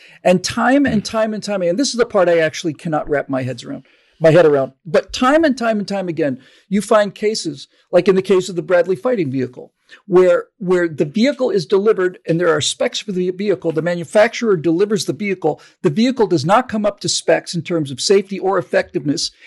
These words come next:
Speaker 1: And so what they do is they fake the tests so that the
Speaker 2: Remember that.
Speaker 1: contractors and the generals in charge of the project don't look bad.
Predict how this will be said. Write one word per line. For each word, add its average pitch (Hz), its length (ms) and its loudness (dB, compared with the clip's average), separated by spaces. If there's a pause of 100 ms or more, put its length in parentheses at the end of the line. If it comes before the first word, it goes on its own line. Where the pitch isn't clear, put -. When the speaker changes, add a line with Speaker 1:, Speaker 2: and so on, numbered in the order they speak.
(180)
Speaker 1:
And 180 120 2
so 233 160 2
what 240 220 0
they 214 120 0
do 254 200 0
is 180 200 2
they 175 140 2
fake - 440 -2
the 180 100 0
tests - 600 -6 (500)
so 208 160 6
that 180 200 4
the 190 60 -2
Speaker 2:
Remember 170 100 -4
that. - 100 -20
Speaker 1:
contractors 175 880 2 (160)
and 294 320 6
the 208 80 4
generals 196 440 0
in 170 100 -4
charge 175 260 0
of 151 80 -10
the 135 40 -10
project 170 540 0 (240)
don't 240 220 2
look 294 200 -4
bad. - 240 -2